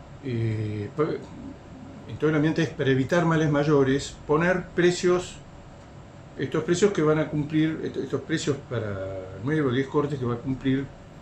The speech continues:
alrededor de unas seis mil toneladas, este, mensuales, que va a cubrir la mitad de los supermercados, la mitad los frigoríficos. Esto es simbólico,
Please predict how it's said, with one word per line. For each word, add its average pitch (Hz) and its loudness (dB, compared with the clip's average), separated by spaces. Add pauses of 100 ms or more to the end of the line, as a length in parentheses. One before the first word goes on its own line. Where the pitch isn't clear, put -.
(360)
alrededor 123 2
de 143 4
unas 127 2
seis 135 2
mil 147 2
toneladas, 120 0
este, 131 -8
mensuales, 175 2
que 156 -2
va 131 4
a - -4
cubrir 131 0
la 135 2
mitad 131 0
de 156 4
los 143 0
supermercados, 156 0
la 123 -2
mitad 123 -2 (260)
los 113 -2
frigoríficos. 98 -10 (1800)
Esto 277 2
es 285 4
simbólico, 160 4